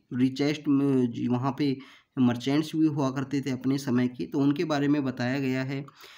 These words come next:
स्टूडेंट्स, यहाँ पे जो फ्यूडल लॉर्ड्स हैं ये basically अपने आप को किंग के रूप में रिप्रेजेंट करने की वजह से जो इनके जो टाइटल्स होते हैं उनको ये बिग टाइटल्स के रूप में रिप्रेजेंट किया करते थे।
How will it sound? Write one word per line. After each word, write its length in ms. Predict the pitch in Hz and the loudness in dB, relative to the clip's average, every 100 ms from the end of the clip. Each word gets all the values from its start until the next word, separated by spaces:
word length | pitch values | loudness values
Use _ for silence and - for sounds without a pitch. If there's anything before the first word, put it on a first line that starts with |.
| - - | -12 -10
स्टूडेंट्स, 420 | 170 196 214 190 | -6 -2 0 0
यहाँ 280 | 165 143 170 | -2 -2 -2
पे 160 | 175 175 | 0 0
जो 340 | 180 175 160 - | 2 2 2 2
फ्यूडल 300 | 135 143 160 | 2 4 4
लॉर्ड्स 380 | 156 156 156 | 4 2 -2
हैं 200 | 147 185 - _ _ - | -6 -6 -12 _ _ -2
ये 120 | 143 | 0
basically 600 | 147 143 139 151 175 170 156 - _ | 2 0 0 -4 -2 -2 -2 -10 _
अपने 220 | 147 143 | -2 0
आप 200 | 147 151 151 | 0 -2 -4
को 120 | 165 | -4
किंग 320 | - 151 156 | 0 2 2
के 100 | 185 | 2
रूप 180 | 170 151 151 | 2 0 0
में 80 | 156 | 0
रिप्रेजेंट 540 | 143 - 120 135 147 | -2 -2 -2 0 -2
करने 320 | - 139 143 | -2 0 0
की 140 | 143 151 | 0 -2
वजह 220 | 131 131 | 0 -2
से 180 | 127 139 | -2 -4
जो 180 | 147 | 0
इनके 440 | 147 143 - - 151 | 2 2 -2 -4 -2
जो 160 | 156 | -2
टाइटल्स 580 | 156 131 120 120 175 175 | -4 -2 -2 -2 -2 -2
होते 200 | 139 151 | -6 -4
हैं 300 | 143 147 214 | -4 -4 -6
उनको 280 | - 151 175 | -2 0 0
ये 120 | 185 | -2
बिग 260 | 151 147 196 | -2 -2 -2
टाइटल्स 520 | 202 147 139 160 170 | 0 0 0 0 0
के 100 | - | 0
रूप 220 | 156 131 151 | 2 0 0
में 80 | 147 | -2
रिप्रेजेंट 580 | 135 - 113 135 143 | -2 -4 -2 0 0
किया 120 | - 117 | -4 -4
करते 300 | 117 117 123 | -4 -4 -4
थे। 160 | 123 | -4